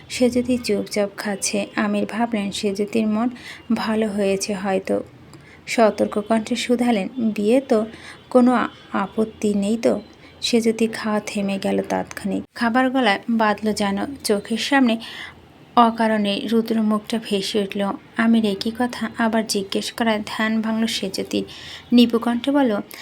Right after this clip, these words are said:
"আবিরের সাথে বিয়ের ব্যাপারটা আমার ভালো লাগছে না বাবা। আমি ওকে কখনো এভাবে ভাব-, ভাবিনি। বন্ধুটাই ঠিক আছে। সেখানে সম্পর্ক এমন পরিণত হওয়ার কি দরকার বলো? বন্ধু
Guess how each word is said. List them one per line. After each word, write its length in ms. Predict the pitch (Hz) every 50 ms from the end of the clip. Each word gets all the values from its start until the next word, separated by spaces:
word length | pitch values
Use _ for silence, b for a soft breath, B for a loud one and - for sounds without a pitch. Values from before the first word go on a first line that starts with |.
| B B B -
"আবিরের 400 | 240 226 214 220 214 208 214 220
সাথে 320 | - - 233 226 240 233
বিয়ের 280 | 220 226 226 233 233 226
ব্যাপারটা 600 | 226 240 233 233 - 262 254 - - 226 214 220 B B B B B -
আমার 240 | 240 226 233 226 226
ভালো 300 | 233 - - 226 233 233
লাগছে 380 | 226 208 196 196 - - - 220
না 160 | 208 202 202
বাবা। 360 | - 202 196 190 202 196 190 - - -
আমি 320 | 226 220 202 202 202 202
ওকে 180 | 202 - 233 220 226 -
কখনো 480 | 226 226 226 - 247 247 247 247 247 240 -
এভাবে 400 | - - 214 - - 233 - -
ভাব-, 480 | - 240 - - - _ - - - 226
ভাবিনি। 560 | 220 208 226 220 220 - 202 190 190 190 - - - -
বন্ধুটাই 560 | 269 262 269 262 262 277 269 - 220 196 196 190 -
ঠিক 320 | - - - 247 233 226 220
আছে। 400 | 190 180 - - - 208 196 - - B B B B B B -
সেখানে 380 | - - 247 247 254 247 247
সম্পর্ক 800 | 240 - - 226 190 196 - - 226 226 233 233 - 240 214 220 - B B B B B B -
এমন 360 | 247 240 233 233 240 240 247
পরিণত 540 | 247 247 233 226 233 233 240 240 240 240 233
হওয়ার 420 | 233 233 226 226 - 247 247 247
কি 160 | 247 - 254 240
দরকার 400 | 240 196 190 190 190 - 220 226
বলো? 280 | 226 262 262 269 294 302 302 B B B B B -
বন্ধু 580 | 233 233 247 247 247 247 262 269 226 196 -